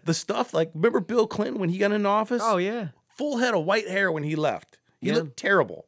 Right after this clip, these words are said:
Speaker 2: Yeah, I
Speaker 1: Because
Speaker 2: mean,
Speaker 1: that's
Speaker 2: it
Speaker 1: eight years of knowing all the horrible things that are actually going on in the world.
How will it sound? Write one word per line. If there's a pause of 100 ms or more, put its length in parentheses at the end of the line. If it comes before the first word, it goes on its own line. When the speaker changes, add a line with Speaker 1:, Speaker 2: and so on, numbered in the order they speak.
(100)
Speaker 2:
Yeah,
I
Speaker 1:
Because
Speaker 2:
mean,
Speaker 1:
that's
Speaker 2:
it
Speaker 1:
eight
years
of
knowing
all
the
horrible
things
that
are
actually
going
on
in
the
world.